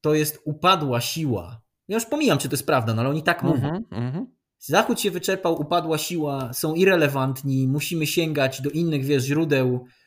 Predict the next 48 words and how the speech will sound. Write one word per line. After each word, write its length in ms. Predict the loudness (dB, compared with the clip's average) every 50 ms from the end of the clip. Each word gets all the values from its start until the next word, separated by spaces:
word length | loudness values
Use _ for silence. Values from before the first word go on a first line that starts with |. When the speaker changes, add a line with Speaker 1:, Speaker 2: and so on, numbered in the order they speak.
| _ _
Speaker 1:
e, 540 | -4 -2 0 2 2 2 2 2 2 2 0 0
siły, 360 | 0 -2 -2 0 2 2 2
mocy, 380 | 2 2 2 0 0 -2 -4 -2
kontaktów, 600 | 0 0 0 2 2 0 0 -2 -4 -4 -4 -2
handlu, 400 | 0 0 0 0 0 0 0 0
wiesz, 200 | 0 0 -2 -4
i 40 | -6
wszystkiego", 720 | -6 -6 -6 -6 -4 -4 -4 -4 -2 -2 -2 -4 -6 -8 -14 _ _ _ -10
no 80 | -8 -6
to 80 | -4
to 80 | -2 -2
jest 140 | -2 0 0
jasne, 520 | 0 2 2 2 0 0 -2 -2 -2 -2
że 120 | -2 -2 -2
ich 140 | -2 -2
adresatem 520 | -2 -2 -2 -2 -2 -2 -2 -2 -4 -4 -4
będzie 220 | -2 -2 -2 -4
ktoś 220 | -4 -4 -4 -4 -4
gdzieś 160 | -4 -6 -6
tam, 160 | -4 -4 -2
wiesz, 180 | -2 0 -2 0
w 60 | 0
Azji, 300 | -2 -2 -2 -2 -2 -2
w 60 | -2
Afryce 420 | -2 -2 0 0 -2 0 0 0 -2
i 60 | -2
tak 200 | -2 -4 -8 -8
dalej. 240 | -8 -12 -14 -16 _ -16
I 80 | -8 -2
teraz 280 | 0 2 2 2 0 -4 -14 -20 _ _ _ _
po 140 | 0 2 2
to 160 | 4 4 2
moim 220 | 2 2 2 0 0
zdaniem, 340 | -2 -2 -2 -2 -2 -2 0
Artur, 320 | 0 -2 -2 -4 -6 -6
są 160 | -4 -4 -2
robione 300 | -2 -2 0 0 0 0
te 100 | -2 -2
rzeczy, 240 | -2 -4 -4 -4 -4
o 40 | -6
których 220 | -6 -6 -8 -6
ty 100 | -2 -2
mówiłeś, 420 | 0 0 0 0 2 0 0 0 0
że 240 | 0 0 0 -2 -2 -6 _ _ _ _
Syryjczycy 580 | -6 -2 2 4 4 4 2 2 0 0 -2 -2
pojadą 360 | -2 0 -2 -2 -2 -4 -6
walczyć, 460 | -6 -6 -8 -10 -12 -16 -14 -8 -2
wiesz, 480 | 0 2 2 2 0 -4 -12 -18 -18 _